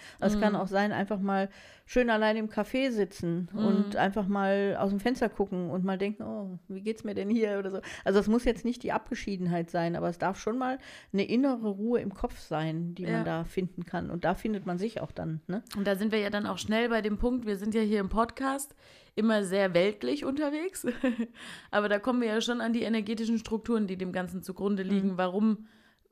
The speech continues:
Speaker 2: Also das ein-, der einzige Punkt, wenn man alleine ist, dann greifen keine Erwartungen, keine Verpflichtungen, keine Sorgen. Und Pflicht, Sorge, Schuld ist es bei dir und Erwartungen sind immer die Sachen, die ja eben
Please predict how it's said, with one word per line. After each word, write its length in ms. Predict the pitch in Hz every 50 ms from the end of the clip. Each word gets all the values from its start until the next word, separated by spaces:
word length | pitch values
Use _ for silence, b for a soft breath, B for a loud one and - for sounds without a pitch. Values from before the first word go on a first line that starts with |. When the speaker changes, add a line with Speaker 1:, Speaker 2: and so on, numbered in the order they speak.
| _ _ _ _ -
Speaker 2:
Also 320 | - 202 208 208 202 190
das 220 | - - 190 196 196
ein-, 240 | - 196 202 220 196
der 140 | 214 202 170
einzige 300 | 202 226 220 220 220 214
Punkt, 240 | 233 262 247 226
wenn 80 | 226 220
man 100 | 214 208
alleine 420 | 202 190 196 196 202 214 233 240
ist, 200 | - - - -
dann 280 | - 208 208 214 208 196 - 254 -
greifen 340 | - - 208 220 208 226 202
keine 220 | 220 208 208 202
Erwartungen, 480 | 190 190 185 196 202 208 - 220 208 202
keine 220 | 208 202 196 190
Verpflichtungen, 500 | 190 196 185 - 202 208 208 202 202 196
keine 240 | 196 196 190 190 180
Sorgen. 240 | 190 196 190 190 - B B B B B B B B B
Und 360 | 208 214 214 196 202 - - - _ -
Pflicht, 380 | - - 226 262 262 - - -
Sorge, 260 | 214 214 220 214 226
Schuld 300 | - - 240 254 294 285
ist 140 | - 262 262
es 100 | 269 -
bei 140 | - 262 254
dir 200 | 226 262 254 240
und 80 | 233
Erwartungen 540 | - 202 190 208 208 220 220 - 247 233 220
sind 160 | 208 220 214
immer 160 | 208 214 214
die 160 | 202 196 220 214
Sachen, 300 | 208 220 220 214 214 208
die 100 | 220 220
ja 140 | 208 202
eben 340 | - 214 214 214 208 202 208